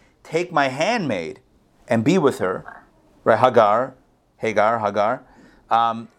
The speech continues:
"be with her and have a child, and then that child will be like mine." Well, that happens, but it wasn't her child. And Hagar, the maidservant,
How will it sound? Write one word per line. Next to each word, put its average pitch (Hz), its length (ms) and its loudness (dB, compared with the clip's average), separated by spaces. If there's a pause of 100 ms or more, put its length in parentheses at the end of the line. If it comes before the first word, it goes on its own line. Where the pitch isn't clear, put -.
"be 165 180 -2
with 175 220 -2
her 123 380 -2 (580)
and 120 140 -4
have 131 260 -2
a 113 40 -6
child, 113 720 -2
and 151 180 -4
then 175 160 -4
that 175 180 -2
child 247 300 0
will 196 100 0
be 180 140 -2
like 156 200 0
mine." 101 340 -4
Well, 147 340 0
that 139 180 -2
happens, 123 720 -8 (680)
but 127 380 -2 (1200)
it 117 100 -6
wasn't 123 380 2
her 113 120 -4
child. 101 500 -6 (960)
And 120 300 4
Hagar, 117 640 2 (560)
the 110 100 2
maidservant, 117 920 0